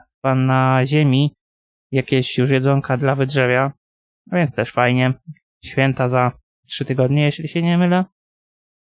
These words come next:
E, więc już powoli odkładamy jedzonko.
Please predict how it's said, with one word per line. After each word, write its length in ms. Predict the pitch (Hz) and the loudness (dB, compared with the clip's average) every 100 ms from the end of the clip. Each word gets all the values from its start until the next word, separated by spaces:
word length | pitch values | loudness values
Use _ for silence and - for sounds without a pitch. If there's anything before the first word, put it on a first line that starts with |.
| _ _ - | _ _ -4
E, 200 | 143 135 - | -2 -2 -2
więc 400 | 131 131 - - | 0 -2 -4 -4
już 240 | 127 131 | -4 -2
powoli 380 | - 135 131 131 | -4 0 2 0
odkładamy 720 | 131 - 143 143 131 123 127 _ _ _ _ _ - - | -2 -2 0 2 2 0 -2 _ _ _ _ _ -18 -6
jedzonko. 680 | 127 127 123 120 113 127 | -2 -2 0 -2 -4 -6